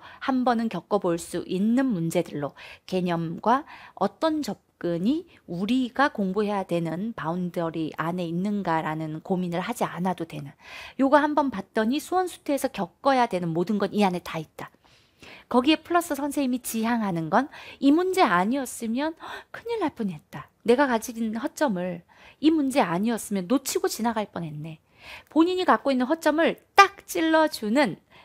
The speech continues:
그런 헉하는 문제들을 가지고 여러분들을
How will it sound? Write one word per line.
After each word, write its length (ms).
그런 320
헉하는 640
문제들을 1300
가지고 600
여러분들을 800